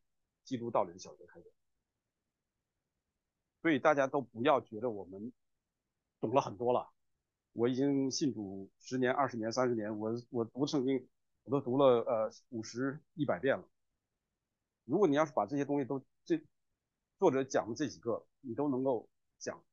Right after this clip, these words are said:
清楚明白，说明你真是离开了基督道理的开端，已经进到更完全的一个地步。所以我想希伯来书作者在这里说出这些话来，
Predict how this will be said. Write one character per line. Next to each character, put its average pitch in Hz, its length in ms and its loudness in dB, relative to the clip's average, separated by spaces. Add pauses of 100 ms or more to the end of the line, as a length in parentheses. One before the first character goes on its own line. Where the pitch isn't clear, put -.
(340)
清 160 200 0
楚 - 100 -6 (480)
明 - 80 -6
白， - 180 -2 (1300)
说 - 180 -4
明 123 120 -2
你 95 40 -6
真 123 220 -2
是 117 140 -4 (100)
离 117 100 -4
开 - 160 -6
了 107 120 -6
基 123 120 -10
督 104 140 -12
道 98 140 -2
理 87 100 -8
的 - 60 -20
开 - 160 -18
端， - 160 -20 (140)
已 113 60 -14
经 117 160 -6
进 127 200 0
到 104 260 -2 (180)
更 131 240 -2 (280)
完 110 200 -4
全 101 160 -10
的 98 60 -14
一 - 40 -14
个 98 60 -20
地 120 160 -4
步。 - 80 -20 (1600)
所 185 100 4
以 135 240 4
我 160 140 4
想 113 220 0
希 175 100 -2
伯 160 100 4
来 160 80 4
书 165 180 -2
作 160 140 0
者 101 140 -4
在 147 180 -2
这 156 160 2
里 92 160 -6 (280)
说 180 180 2
出 156 100 -4
这 156 160 0
些 131 140 -2
话 120 240 2
来， 82 180 -14